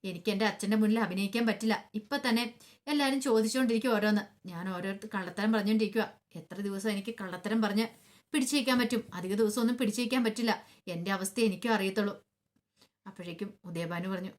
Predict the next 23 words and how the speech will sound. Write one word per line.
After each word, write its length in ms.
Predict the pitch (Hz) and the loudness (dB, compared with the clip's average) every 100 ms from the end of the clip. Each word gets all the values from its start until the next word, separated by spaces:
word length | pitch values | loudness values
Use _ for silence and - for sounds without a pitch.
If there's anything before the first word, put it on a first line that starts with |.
| _ 170 | _ -10
"മോനെ, 260 | 170 180 190 | -8 -8 -8
ഈ 80 | 190 | -6
ഒരു 200 | 196 175 | -4 -4
തവണത്തേക്കൊന്ന് 640 | 220 196 190 208 208 202 | -2 -2 -2 -2 0 2
ക്ഷമിക്ക്, 380 | 214 202 185 208 - | 2 0 -2 -4 -6
ഒരേ 240 | 180 175 214 | -6 -2 2
ഒരു 180 | 233 220 | 2 0
തവണത്തേക്ക്. 540 | 196 196 208 208 214 - - _ | -2 -2 0 0 -2 -4 -16 _
ഇനി 160 | 185 185 | -4 -2
ഇത് 140 | 190 | 2
ആവർത്തിക്കത്തില്ല. 720 | 185 180 196 226 220 208 208 180 - _ - | 2 2 0 -2 0 0 0 -2 -6 _ -12
നീ 100 | 175 | -8
എന്തേലും 360 | 175 170 202 208 | -6 -2 0 2
ഒന്ന് 140 | 202 | 2
ചെയ്യും 320 | 208 180 190 | 0 -2 0
മോനെ" 200 | 208 185 | 0 0
എന്നൊക്കെ 260 | 202 202 214 | -2 -2 -4
പറഞ്ഞു. 240 | 214 190 - _ _ - _ _ _ _ _ _ _ _ _ _ - | -4 -4 -8 _ _ -20 _ _ _ _ _ _ _ _ _ _ -4
ആനന്ദൊന്നും 440 | 311 302 269 254 | -2 0 0 2
മിണ്ടിയില്ല, 380 | 277 226 233 233 - - | 4 4 4 2 -2 -6
കോൾ 220 | - 180 214 | -6 -2 0
കട്ട് 240 | 214 - | 0 0
ചെയ്തു. 200 | 226 190 | 0 0